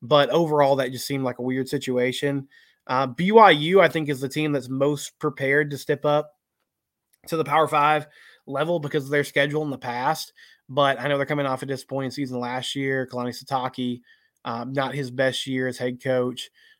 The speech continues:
Uh, and then, you know, do you, do you believe in, um,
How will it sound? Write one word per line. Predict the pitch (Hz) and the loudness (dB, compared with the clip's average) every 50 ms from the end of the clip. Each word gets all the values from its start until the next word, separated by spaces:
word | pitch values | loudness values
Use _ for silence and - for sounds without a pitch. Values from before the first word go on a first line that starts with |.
| _ _ | _ _
Uh, | - 117 113 113 110 110 110 113 - - - _ _ _ _ _ | -6 -4 -4 -4 -4 -4 -6 -6 -8 -10 -14 _ _ _ _ _
and | 123 120 123 123 123 | -6 -4 -4 -2 -2
then, | 123 120 120 120 120 117 117 | 0 0 -2 -4 -6 -8 -10
you | 120 117 | -10 -10
know, | 110 107 107 107 123 - _ - 127 123 | -10 -10 -10 -12 -14 -18 _ -16 -14 -6
do | 123 131 | -4 -4
you, | 131 131 127 127 123 120 117 117 117 - - _ _ 139 | -4 -2 -2 -2 0 -2 -2 -4 -6 -8 -12 _ _ -8
do | 123 143 | -6 -4
you | 151 147 139 131 | -2 -2 -2 -4
believe | 123 123 120 123 127 127 123 120 117 117 113 110 - - _ _ _ _ _ _ _ _ _ - | -4 -4 -4 -2 -2 -2 -2 -2 -2 -4 -6 -8 -10 -16 _ _ _ _ _ _ _ _ _ -6
in, | 127 120 117 117 113 113 110 110 110 110 - - | -4 -4 -4 -4 -4 -6 -6 -8 -10 -12 -10 -8
um, | 120 117 113 110 110 110 107 107 107 113 | -6 -6 -4 -4 -6 -8 -8 -12 -16 -20